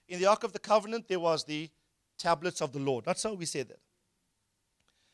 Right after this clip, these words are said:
The Ten Commandments, righteous, living, compliance to a heavenly standard. There was also the golden pot of manna. And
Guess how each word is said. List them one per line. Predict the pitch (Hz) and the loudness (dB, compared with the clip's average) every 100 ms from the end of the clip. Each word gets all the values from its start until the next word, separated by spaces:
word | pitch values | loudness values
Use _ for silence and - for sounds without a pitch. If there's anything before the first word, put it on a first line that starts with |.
| _ _ _ - | _ _ _ -8
The | |
Ten | - 180 | -2 -2
Commandments, | 180 151 151 156 160 - 107 | -2 2 4 4 0 -12 -6
righteous, | 135 165 - 180 - - _ | -2 -2 -4 -6 -4 -6 _
living, | 123 143 147 151 _ | -6 -4 -4 -8 _
compliance | - 131 135 139 143 - | -20 -10 -4 -4 -4 -6
to | 156 | -6
a | 120 | -4
heavenly | 143 147 135 139 _ - | -4 -4 -6 -10 _ -10
standard. | - 139 127 107 _ _ _ _ _ _ _ _ _ _ _ - | -6 -6 -6 -10 _ _ _ _ _ _ _ _ _ _ _ -6
There | |
was | 165 165 | -4 -2
also | 185 196 196 208 226 _ _ | -2 0 -2 -4 -6 _ _
the | 151 | -10
golden | - 165 190 208 | 2 2 4 2
pot | 202 190 190 - | 0 2 2 2
of | 240 262 _ _ _ _ _ _ _ 135 | -2 -6 _ _ _ _ _ _ _ -8
manna. | 139 151 175 170 214 _ _ _ _ _ _ _ _ _ - _ _ _ _ _ _ | -2 2 4 4 0 _ _ _ _ _ _ _ _ _ -20 _ _ _ _ _ _
And | 151 156 156 | -2 -2 -2